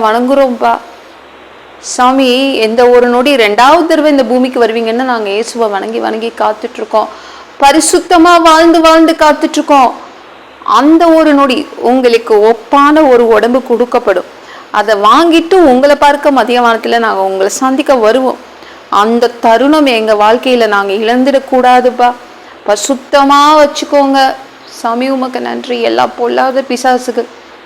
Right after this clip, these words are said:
சாமி, உங்க பிள்ளைங்களை எந்த எதுவுமே தொடக்கூடாது, ஆண்டவரே. பா, மூன்றாவது தடவை கூட இந்த பூமிக்கு வருவீங்க. ஆயிரம் வருடம் அரசாட்சி செய்வீங்க.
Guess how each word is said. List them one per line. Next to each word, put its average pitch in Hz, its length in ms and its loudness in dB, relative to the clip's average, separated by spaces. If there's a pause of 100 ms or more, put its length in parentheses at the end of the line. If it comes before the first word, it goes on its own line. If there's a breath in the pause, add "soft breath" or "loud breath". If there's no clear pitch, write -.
(1000 loud breath)
சாமி, 262 320 0 (180)
உங்க 226 140 0 (100)
பிள்ளைங்களை 285 400 0 (180)
எந்த 247 160 0 (560)
எதுவுமே 294 320 2 (160)
தொடக்கூடாது, 269 640 2
ஆண்டவரே. - 380 -6 (1900)
பா, 277 100 0 (640)
மூன்றாவது 294 540 2
தடவை 254 300 2
கூட 254 120 2 (960)
இந்த 233 260 0 (100)
பூமிக்கு 262 460 -2
வருவீங்க. 214 400 -2 (1040)
ஆயிரம் 285 320 2
வருடம் 262 340 2
அரசாட்சி 254 580 -4
செய்வீங்க. 240 420 -2